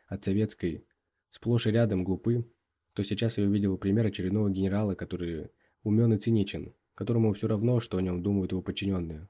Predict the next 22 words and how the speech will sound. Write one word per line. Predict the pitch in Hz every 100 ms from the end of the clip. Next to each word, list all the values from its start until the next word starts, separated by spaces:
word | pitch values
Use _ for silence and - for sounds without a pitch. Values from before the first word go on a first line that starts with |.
| _
Он | 107
делал | 117 120 107
карьеру | 107 110 117
перед | 98 98 -
телекамерами, | 101 107 107 92 82 78 - _ -
на |
наших | 101 107 101
костях, | 104 101 104 87 - -
на | 90
трупах | 135 120 101
моих | 101 -
солдат | 98 101 113 -
и |
боевых | 85 87 90
товарищей. | - 95 90 82 - 85 - _ _ _ _ _ _ _ _ _
Да, | 104 95 78 -
подтвердилось. | - 127 117 98 80 76 - _ -
Война | 104 120
выдвигает | 117 107 101 113 104
новые | 117 117 101
имена | 92 90
генералов, | 87 92 90 85 85 -